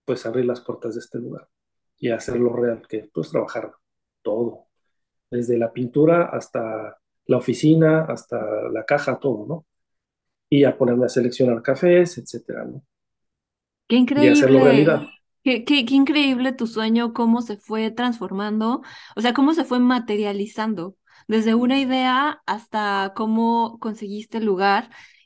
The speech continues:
Speaker 2: Eh, qué emocionante el saber que fuiste elegido en un concurso. Es que, de verdad, quienes nos escuchan,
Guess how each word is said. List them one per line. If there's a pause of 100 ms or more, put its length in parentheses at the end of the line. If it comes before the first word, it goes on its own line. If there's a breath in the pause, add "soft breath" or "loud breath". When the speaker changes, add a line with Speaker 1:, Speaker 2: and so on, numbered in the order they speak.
Speaker 2:
Eh, (220)
qué
emocionante
el
saber
que
fuiste
elegido
en
un
concurso. (400 loud breath)
Es
que,
de
verdad,
quienes
nos
escuchan,